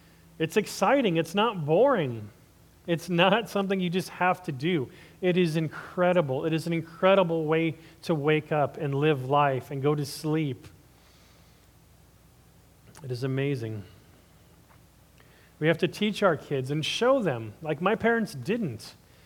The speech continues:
that there is a freedom, that we don't serve a tyrant. Like, we don't serve, like, the emperor of China. We don't serve a God whose foot is about to crush me if I, if I stop talking this morning. But show them that in Christ we have freedom.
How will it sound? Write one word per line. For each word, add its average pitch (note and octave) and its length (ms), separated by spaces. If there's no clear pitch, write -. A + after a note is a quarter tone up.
that D3 120
there G#3 140
is G#3 100
a G#3 60
freedom, A3 500
that D3 100
we F#3+ 80
don't A#3+ 160
serve B3 240
a A3+ 60
tyrant. G#3 680
Like, E3+ 80
we G3+ 80
don't C4+ 200
serve, A#3 420
like, G3 300
the G3 100
emperor G#3 320
of G#3 100
China. G#3+ 440
We F3 80
don't A3 240
serve A3 320
a G#3 60
God G3+ 260
whose F#3 180
foot C4 280
is F#3+ 100
about G3 220
to - 80
crush A3+ 360
me G3 140
if - 140
I, G3 80
if G3+ 160
I F#3+ 60
stop G3+ 280
talking A3+ 420
this C3 220
morning. A#2+ 400
But F3 80
show G#3+ 260
them F3 280
that D#3 200
in G3 140
Christ F#3+ 540
we E3 80
have E3+ 360
freedom. D#3+ 720